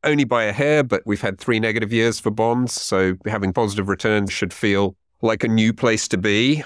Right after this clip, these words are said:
And the value as a protection against downside risks is rising. And I think that's one of the other things that we've emphasized. You're getting positive returns in our central case across the major asset classes, but they also give you different kinds of protection against some of the risks that we're talking about.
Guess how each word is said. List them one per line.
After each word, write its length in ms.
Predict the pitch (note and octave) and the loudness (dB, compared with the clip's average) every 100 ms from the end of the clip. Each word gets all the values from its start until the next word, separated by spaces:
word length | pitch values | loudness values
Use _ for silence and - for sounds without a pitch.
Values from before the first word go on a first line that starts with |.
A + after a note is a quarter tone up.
| - | -4
And 260 | A#2+ B2 | -2 -2
the 320 | A2+ A2+ G#2+ F#2+ _ - | 0 0 0 -4 _ -10
value 500 | A#2+ C3 B2+ A#2+ G#2+ | -4 -2 0 0 0
as 100 | G2 | -2
a 60 | |
protection 400 | - - G#2 - | -6 -4 -2 -2
against 300 | G2+ G2 F2 | -2 -2 -2
downside 460 | F#2+ F#2 G2+ A#2 G#2+ | -2 0 0 0 0
risks 300 | A2 - - | -2 -4 -4
is 140 | G#2 | -4
rising. 540 | G#2 A2 A#2+ B2+ E3 E3+ _ _ | 0 2 2 2 0 0 _ _
And 120 | B2+ | -2
I 40 | C#3+ | -2
think 240 | F3+ D#3 - _ - | 0 -2 -4 _ -4
that's 200 | C3 - | -4 0
one 140 | C3+ | 0
of 80 | A#2 | 2
the 180 | A#2+ A#2+ | 2 2
other 160 | A#2+ | 0
things 300 | - B2+ A2 | 0 0 0
that 80 | A2 | 0
we've 160 | G2+ G#2+ | 0 0
emphasized. 680 | A2 - - B2 B2 - _ - | -2 -2 0 2 2 -2 _ -10
You're 100 | A2 | -4
getting 200 | A2 G#2 | -2 -2
positive 380 | C3+ B2 C3 | -2 -2 -2
returns 560 | A#2 - B2+ A#2 A#2 - | -4 -2 0 2 0 -4
in 180 | - A2+ | -4 -2
our 80 | G#2 | 0
central 320 | - G#2 - | -2 -4 -6
case 360 | - A2 - - | -4 -2 -4 -6
across 320 | - - C#3+ - | -6 -2 -4 0
the 80 | C#3 | 2
major 260 | C3+ B2 | 2 2
asset 300 | A#2+ - C3 | -2 -2 -6
classes, 420 | - C3 C3 C3+ | -2 -2 0 -4
but 140 | - A#2+ | -4 -2
they 140 | A#2+ | 0
also 260 | A#2+ B2 A2 | 0 0 -2
give 200 | G2 G#2+ | -2 -2
you 80 | G#2+ | 0
different 360 | G2 - G2 | -2 -4 -6
kinds 260 | - G2 G2 | -2 -2 -2
of 80 | E2+ | -4
protection 600 | G#2 A2+ F2+ - G2 G2 _ _ | -6 -4 -6 -4 -4 -4 _ _
against 420 | G2+ G#2 F#2+ - | -4 -2 -2 -4
some 200 | - G#2 | -2 0
of 60 | F#2+ | 0
the 80 | F2+ | 2
risks 380 | F#2 - - | 0 -2 -8
that 100 | F2 | -8
we're 100 | F2+ | -6
talking 360 | F#2 A#2+ G#2+ G#2+ | -2 0 0 0
about. 360 | G2 G2+ G2+ | 0 -2 -4